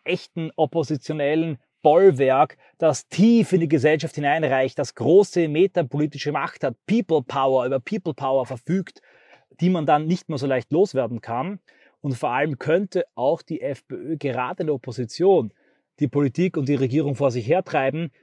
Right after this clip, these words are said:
Wenn man sich jetzt anschaut, was gerade passiert, wie mittlerweile sogar Czap, ein S-P-Ö-Politiker, für Pushbacks ist an der österreichisch-ungarischen Grenze,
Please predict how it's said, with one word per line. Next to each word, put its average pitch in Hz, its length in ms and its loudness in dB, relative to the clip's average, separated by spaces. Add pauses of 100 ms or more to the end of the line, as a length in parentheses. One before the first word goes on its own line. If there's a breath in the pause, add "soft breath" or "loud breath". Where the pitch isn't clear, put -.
(300)
Wenn 147 140 -2
man 151 80 -4
sich 127 100 -6
jetzt 196 240 2
anschaut, 185 300 -4
was 180 140 -2
gerade 160 280 0
passiert, - 640 -2 (180)
wie 147 100 0
mittlerweile 175 420 2
sogar 160 300 -2
Czap, 175 360 -6 (640)
ein 147 140 2
S-P-Ö-Politiker, 156 920 0
für 165 140 -2
Pushbacks - 680 0
ist 170 240 -4
an 156 140 -4
der 151 100 -4
österreichisch-ungarischen 160 1040 -4
Grenze, 143 540 -4